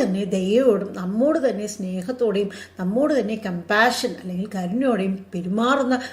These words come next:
ഒരു വ്യക്തിയെ നമ്മൾ വളർത്തിയെടുക്കണം, അല്ലേ? നമ്മൾ എന്തെങ്കിലുമൊക്കെ തെറ്റ് ചെയ്യുകയാണെങ്കിൽ, നമ്മൾ എന്തൊക്കെ തെറ്റ് പറയുകയാണെങ്കിൽ, തെറ്റുകൾ പറ്റും, മനുഷ്യ സഹജമാണ്, അല്ലേ? നമ്മൾ വളർന്നു വരണമെങ്കിൽ, വളർച്ച വരണമെങ്കിൽ, നമ്മൾ ഏതെങ്കിലുമൊക്കെ ഒരു, ആ ഒരു അച്ചീവ്മെന്റ് നമ്മൾ ചെയ്യണമെങ്കിൽ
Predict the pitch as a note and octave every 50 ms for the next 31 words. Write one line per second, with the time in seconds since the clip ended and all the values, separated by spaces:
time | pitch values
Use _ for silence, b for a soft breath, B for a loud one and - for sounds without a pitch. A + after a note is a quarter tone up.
0 | B B - F#3+ G3+ G#3+ - - G3 F#3 - - - A3+ C4 C4 A#3 F#3+ F#3 G3+
1 | G3+ F#3+ F3 - - - A#3+ B3 G3+ - - - F#3+ F3+ F3+ - - A3 - -
2 | B B B B - - G3 F3+ F#3 G#3 A#3 C#4 C#4+ C4+ B3 F#3+ F3+ G3+ G3 G3
3 | F#3 F3+ F3+ F#3 F3 - G3 F3+ F3+ - G#3+ - A#3+ G3+ G#3 G#3 A3+ C4 A#3 F#3+
4 | F3+ F#3 F#3 G#3 F#3+ B B B B - G3 F#3 F#3+ A3+ A#3 G3+ F3+ F3 G3+ -
5 | G#3 G3+ G3+ G3+ F3+ F3+ - B3 B3 G#3+ F#3 F3 F3+ G#3 B3 C4+ C#4 D4 B3 G3
6 | F3+ F3 F3 F#3 F3+ G3+ - - - G#4 A3 G4+ - D#4+ - - B3+ G3+ G3+ G3
7 | G3+ G#3 - B3+ B3 A#3 G3 A3 G#3+ A#3 A#3 G#3 F#3+ F3 F3+ G#3 G#3+ F#3 B B
8 | B B - A3 G#3 F#3+ F3+ F#3+ G#3+ G#3+ G#3+ B B B - - F#3+ G3 F#3 F#3
9 | G3+ A3 B3 C#4+ E4+ F#4 F4 D4 B3+ A#3 A#3 A#3 A3+ G#3+ F#3+ F#3 F3 - G3+ -
10 | - - D#4 D#4+ D4+ B3+ A3 G#3 G#3 G#3 G3+ G3 F#3+ F#3 F#3 F#3 F#3 F#3 F3+ F3+
11 | G3+ G3+ A3+ B3+ C4 C4 B3 - - B3 B3 B3 B B B - G#3 G#3 A#3 C4
12 | C4 - A3 A3 A#3 A3+ - A3 F#3 - - - C4 C4+ C4 D4 D#4 D4+ C#4 C#4
13 | A#3+ A3+ A3+ A3+ A3+ G#3+ G3 G3 G3 G3 F#3+ A3